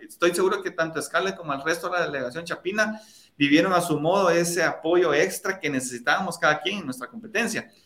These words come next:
Entonces, yo me metía <laughs> al internet o al teléfono para yo llevarme todas esas energías positivas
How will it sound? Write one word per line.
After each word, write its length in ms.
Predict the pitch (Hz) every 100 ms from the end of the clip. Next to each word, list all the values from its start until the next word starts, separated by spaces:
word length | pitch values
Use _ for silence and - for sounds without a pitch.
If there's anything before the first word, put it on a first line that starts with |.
| _ _
Entonces, 520 | 139 139 170 190 180 - _ _
yo 220 | 135 156
me 100 | 165
metía 560 | 165 - 180 185 - - -
<laughs> 80 | -
al 180 | 127
internet 600 | 147 143 135 135 160 196 175
o 60 |
al 120 | 135 123
teléfono 560 | 139 190 240 226 220
para 240 | 151 131 131
yo 180 | 151
llevarme 420 | 175 156 147 180 170
todas 200 | 170 180
esas 160 | 180
energías 560 | 175 151 139 160 170 170
positivas 760 | - 135 135 190 247 277 262